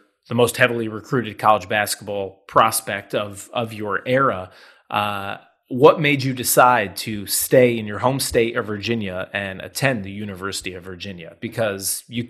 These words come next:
could have gone anywhere that you wanted in the country.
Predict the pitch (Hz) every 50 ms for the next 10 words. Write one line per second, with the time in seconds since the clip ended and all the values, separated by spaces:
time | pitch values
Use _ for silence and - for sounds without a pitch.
0 | - _ _ - - 180 160 135 123 127 120 113 110 110 120 117 113 117 117 107
1 | 120 110 110 92 85 95 101 113 117 120 107 90 87 87 90 92 87 87 - -
2 | 117 98 - - - _